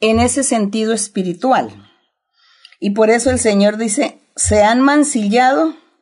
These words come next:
dice, "Porque tú has fornicado con muchos amigos".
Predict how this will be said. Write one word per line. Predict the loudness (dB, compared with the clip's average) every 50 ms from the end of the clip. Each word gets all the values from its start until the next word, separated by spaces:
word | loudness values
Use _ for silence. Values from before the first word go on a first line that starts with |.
| _ _ _
dice, | -6 -2 -2 -2 0 -2 -2 -2
"Porque | 0 -2 -2 0 -2 -6 -6
tú | -4 -2 -2 0
has | -2 -2 -2
fornicado | -4 -4 -2 -2 -4 -4 0 0 2 2 0 0 -2
con | -2 0 2
muchos | 2 2 2 2 0 -2 0 0
amigos". | 0 0 0 0 -2 -2 -4 -8 -10 -14 -18 -20 -20